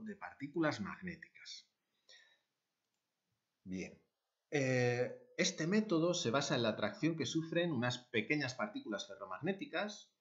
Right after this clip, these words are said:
como si fueran unas limaduras finas de hierro, en presencia de un campo magnético. Tenéis aquí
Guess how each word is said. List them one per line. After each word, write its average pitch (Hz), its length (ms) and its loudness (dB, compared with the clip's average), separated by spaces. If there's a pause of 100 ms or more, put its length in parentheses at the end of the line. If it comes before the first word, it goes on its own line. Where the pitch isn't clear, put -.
como 101 160 -8
si 101 100 -8
fueran 131 240 -6
unas 117 280 -4
limaduras 107 580 0
finas 190 560 -2 (640)
de 95 200 -6
hierro, 185 540 2 (460)
en 208 160 4
presencia 185 440 6
de 123 60 2
un 113 80 0
campo 110 260 2
magnético. - 640 -10 (1600)
Tenéis 175 320 6
aquí 190 480 6